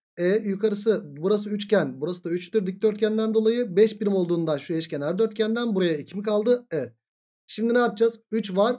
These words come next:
beş var. Ne üçgeni? Üç, dört, beş üçgeninden şurası dört çıktı. E, tamamı da beş olduğundan buraya da bir kaldı. E, sonra buradaki uzunluğu bulmam lazım benim. E, zaten burası da iki birimdi.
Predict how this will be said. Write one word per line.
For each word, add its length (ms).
beş 300
var. 200
Ne 100
üçgeni? 340
Üç, 320
dört, 200
beş 160
üçgeninden 460
şurası 420
dört 180
çıktı. 440
E, 140
tamamı 400
da 100
beş 180
olduğundan 400
buraya 220
da 100
bir 160
kaldı. 340
E, 360
sonra 760
buradaki 580
uzunluğu 500
bulmam 340
lazım 280
benim. 160
E, 120
zaten 400
burası 240
da 60
iki 200
birimdi. 420